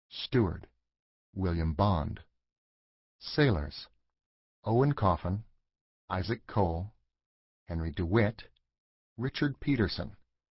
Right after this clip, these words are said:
Charles Ramsdell, Barzillai Ray, Samuel Reed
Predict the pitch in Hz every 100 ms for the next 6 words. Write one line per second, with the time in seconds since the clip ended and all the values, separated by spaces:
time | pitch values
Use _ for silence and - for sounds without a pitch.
0 | _ _ _ _ _ - 101 104 110 -
1 | 98 85 85 92 87 107 - _ _ _
2 | _ _ - 90 87 92 90 95 95 101
3 | 95 85 85 101 127 _ _ _ _ _
4 | _ _ - 92 95 110 139 123 92 87
5 | 101